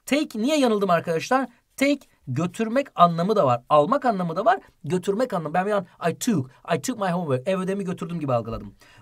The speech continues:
They took my home-, homework. Onlar benim ev ödevimi aldılar. And wrote their names on. Ve o ev ödevimin üzerine kendi isimlerini yazdı, terbiyesizler. Then, ve sonra da my teacher punished me.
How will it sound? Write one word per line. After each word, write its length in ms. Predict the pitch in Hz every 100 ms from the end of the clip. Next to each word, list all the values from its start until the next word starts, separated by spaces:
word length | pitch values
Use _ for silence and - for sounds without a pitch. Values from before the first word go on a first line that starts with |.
| -
They 240 | 214 349 254
took 260 | - 226
my 200 | 190 170
home-, 300 | 135 139 131
homework. 460 | 127 139 123 117 -
Onlar 340 | 196 240 277
benim 220 | 226 247 -
ev 120 | 202
ödevimi 340 | 226 262 269 262
aldılar. 480 | 262 247 262 269 - _ -
And 180 | 185 165
wrote 400 | 202 233 220 180
their 200 | 185 170
names 380 | 175 190 175 214
on. 320 | 196 139 127 _ -
Ve 140 | 170 -
o 280 | 180 156 147
ev 180 | 170 175
ödevimin 420 | 185 160 151 147 160
üzerine 320 | 143 220 269
kendi 380 | - 156 135 202
isimlerini 480 | - - 160 131 120
yazdı, 200 | 113 -
terbiyesizler. 720 | 143 117 113 104 107 101 101 _ _ -
Then, 220 | 247 156 - -
ve 80 | 131
sonra 320 | - 339 285
da 80 | 160
my 240 | 143 143
teacher 380 | - 320 - 220
punished 400 | - 202 160 -
me. 120 | 143